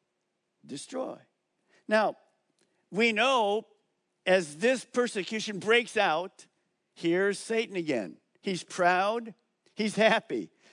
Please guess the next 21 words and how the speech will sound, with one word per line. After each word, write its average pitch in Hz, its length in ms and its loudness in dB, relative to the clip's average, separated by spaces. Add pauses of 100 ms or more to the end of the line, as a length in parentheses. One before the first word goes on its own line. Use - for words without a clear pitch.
(320)
Saul 262 560 2
is 277 200 -2
destroying 254 1000 0
the 175 240 2
church 208 800 -2 (480)
of 196 140 4
Jesus 190 380 -6
Christ. 117 480 -4 (420)
You, 214 180 0
you 233 260 0
remember 247 480 0
that 165 180 0
Satan 233 560 0
was 190 180 -4
against 196 380 0
Jesus 190 300 -6
from 208 200 -6
the 180 80 -2
beginning 185 440 -2
of 156 100 -6
time, 147 300 -4